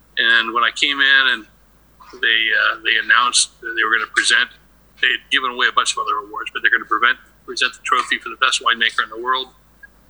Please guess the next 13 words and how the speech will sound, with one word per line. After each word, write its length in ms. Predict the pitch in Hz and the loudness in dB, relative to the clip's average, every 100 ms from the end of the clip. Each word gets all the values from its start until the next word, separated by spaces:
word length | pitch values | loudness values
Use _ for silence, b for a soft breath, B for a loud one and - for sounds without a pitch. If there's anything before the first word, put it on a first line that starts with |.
| _ _ _ - | _ _ _ -4
And 280 | 117 113 | -2 -2
the, 320 | 113 110 110 107 | -2 -2 -2 0
uh, 200 | 104 104 - _ _ _ _ _ _ _ _ _ _ _ _ _ _ - - | 2 2 -2 _ _ _ _ _ _ _ _ _ _ _ _ _ _ -14 -2
people 220 | 165 160 | -2 0
that 80 | 139 | -2
went 140 | 135 135 | 0 0
on 120 | 123 | 2
stage, 600 | - 147 139 127 - - _ _ _ _ _ _ _ - | 2 4 2 2 0 -2 _ _ _ _ _ _ _ -10
uh, 220 | - - - | -8 -8 -4
to 220 | 113 117 | -2 -2
make 160 | 123 - | -4 -4
the 80 | 131 | -2
presentation 760 | 127 110 107 123 117 - 117 | -2 -2 -2 -2 2 2 0